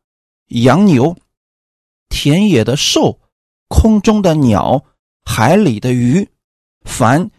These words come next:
经行海道的，都伏在他的脚下。”阿门。透过这段经文，我们看到大卫在心中是敬畏神的。当他看到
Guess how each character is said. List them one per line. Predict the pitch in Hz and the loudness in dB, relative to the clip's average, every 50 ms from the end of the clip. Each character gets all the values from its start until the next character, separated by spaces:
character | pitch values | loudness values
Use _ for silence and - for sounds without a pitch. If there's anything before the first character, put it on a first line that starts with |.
| _ _ | _ _
经 | - - 262 277 254 | -4 0 2 2 2
行 | 233 - - 143 | 2 0 -2 -4
海 | 175 - - - 57 - 120 | -4 -4 -4 -4 -4 -4 -2
道 | 220 220 202 139 117 | 0 2 2 2 0
的， | 92 - - _ _ _ _ _ _ _ _ _ _ _ _ _ - | -2 -6 -10 _ _ _ _ _ _ _ _ _ _ _ _ _ -2
都 | - 156 160 165 160 | 0 0 0 0 -2
伏 | 156 - - - 117 101 110 147 | -4 -6 -10 -6 -4 -2 -2 -2
在 | 165 - 180 131 87 85 - - _ _ _ _ _ _ | -2 -2 -2 -2 -2 -4 -8 -14 _ _ _ _ _ _
他 | - - - 90 87 | -14 -8 -6 -6 -6
的 | 82 82 | -6 -8
脚 | 85 - - - - - | -8 -6 -6 -8 -8 -8
下。” | - - - - - - _ _ _ _ _ _ _ _ _ _ _ _ _ _ _ _ _ _ _ - | -12 -12 -12 -14 -18 -20 _ _ _ _ _ _ _ _ _ _ _ _ _ _ _ _ _ _ _ -8
阿 | - 85 85 | -6 -4 -4
门。 | 82 78 76 - _ _ _ _ - - - - - - | -4 -6 -8 -12 _ _ _ _ -20 -20 -20 -20 -12 -8
透 | - 240 | -4 -2
过 | 240 220 | -2 -2
这 | - 247 233 | -2 -2 -2
段 | 214 175 - | -2 -2 -2
经 | - 175 170 170 | -2 -4 -4 -2
文， | 147 147 | -2 -2
我 | 139 107 | -2 -2
们 | 101 90 107 | -4 -6 -8
看 | - - - 127 104 95 | -10 -8 -6 -6 -6 -4
到 | 90 110 87 57 - _ _ _ _ _ _ _ _ _ | -4 -4 -6 -6 -8 _ _ _ _ _ _ _ _ _
大 | - 233 220 202 196 190 190 | 0 2 2 4 4 2 2
卫 | 202 240 226 196 151 127 | 2 2 2 2 0 0
在 | - 170 143 123 131 | -2 -2 0 0 -2
心 | 127 - - - 226 214 202 | -4 -4 -4 -2 -2 -2 -2
中 | 190 - 202 190 190 | -2 -4 -4 -4 -4
是 | - - 175 170 - _ _ - | -6 -6 -6 -8 -8 _ _ -10
敬 | - - 403 392 240 147 117 110 | -8 -6 -2 0 0 0 0 0
畏 | 127 120 98 90 | 0 0 -2 -4
神 | - - - - - 71 71 76 78 | -6 -10 -12 -12 -14 -14 -14 -16 -18
的。 | - - - _ _ _ _ _ _ _ _ _ _ _ _ _ _ _ _ _ _ _ _ _ _ _ _ _ _ | -20 -20 -20 _ _ _ _ _ _ _ _ _ _ _ _ _ _ _ _ _ _ _ _ _ _ _ _ _ _
当 | - 156 165 | -2 -2 0
他 | 185 185 | 0 -2
看 | - - - - 247 214 185 | -4 -6 -6 -4 -4 -4 -2
到 | 165 180 151 117 - | -2 -2 -2 -2 -4